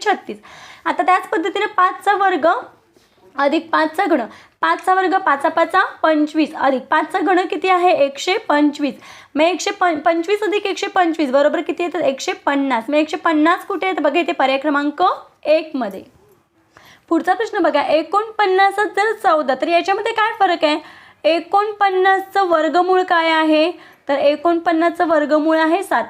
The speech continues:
कारण आपल्याला माहिती आहे की सातचा वर्ग आहे एकोणपन्नास. बघा सातचा वर्ग आहे एकोणपन्नास, म्हणजेच एकोणपन्नास इथे वर्गमूळ घ्यायचं आहे सात.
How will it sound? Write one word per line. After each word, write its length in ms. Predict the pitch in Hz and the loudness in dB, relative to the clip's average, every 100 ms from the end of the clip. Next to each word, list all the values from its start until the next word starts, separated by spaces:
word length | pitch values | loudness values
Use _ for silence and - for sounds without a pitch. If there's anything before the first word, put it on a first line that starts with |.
| - | 0
कारण 140 | 269 | 0
आपल्याला 280 | 285 294 320 | 0 2 2
माहिती 260 | 370 285 | 2 0
आहे 100 | 302 | -2
की 100 | 330 | -4
सातचा 640 | 339 - 320 330 - - 349 | -6 0 0 -2 -8 -2 0
वर्ग 360 | 311 294 277 269 | 2 0 2 2
आहे 400 | 262 254 285 415 587 - - _ - | 2 2 0 0 -2 -12 -20 _ -2
एकोणपन्नास. 880 | 294 311 359 339 320 277 240 220 | 0 0 0 0 0 -2 -4 -6
बघा 260 | 220 247 311 | -4 0 0
सातचा 440 | 330 294 277 - | 0 -2 -2 -2
वर्ग 240 | 320 302 285 | 2 2 2
आहे 320 | 294 311 330 554 - - - | 0 2 2 0 -8 -20 -4
एकोणपन्नास, 840 | 294 320 330 370 349 285 247 226 277 | 0 0 0 0 0 -2 -2 -4 -2
म्हणजेच 360 | 302 302 370 | 2 2 2
एकोणपन्नास 680 | 311 302 339 339 349 330 339 | 2 2 2 2 2 2 0
इथे 140 | 370 359 | 0 0
वर्गमूळ 540 | 330 302 277 330 349 | 2 2 2 2 2
घ्यायचं 340 | 311 302 262 | 2 0 2
आहे 300 | 277 277 320 | 0 2 0
सात. 240 | 415 - | 0 -2